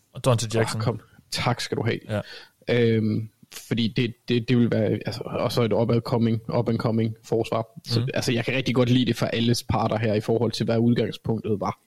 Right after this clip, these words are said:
Speaker 1: Ja.
Speaker 2: Øh, og jeg synes ikke, det er vanvittigt dyrt. Det eneste punkt, hvor jeg ikke kan lide det, det er, at Jacksonville har forvandlet et top ti valg til Dan Arnold og et tredje rundevalg. Det synes jeg er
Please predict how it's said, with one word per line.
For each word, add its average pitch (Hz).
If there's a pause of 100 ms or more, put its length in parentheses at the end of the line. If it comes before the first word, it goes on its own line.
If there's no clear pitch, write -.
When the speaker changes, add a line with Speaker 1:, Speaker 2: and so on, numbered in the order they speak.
(140)
Speaker 1:
Ja. 139 (640)
Speaker 2:
Øh, 113
og 117
jeg 117
synes -
ikke, 120
det 117
er 107 (180)
vanvittigt 113
dyrt. 123
Det 120
eneste 143
punkt, 120
hvor 117
jeg 107
ikke 120
kan 117
lide 113
det, 113
det 113
er, 113 (120)
at - (1120)
Jacksonville 110 (380)
har 107
forvandlet 110
et 107 (100)
top -
ti 110
valg 104 (280)
til 104 (100)
Dan 104
Arnold 107
og 87
et -
tredje 101
rundevalg. 69
Det -
synes -
jeg -
er 73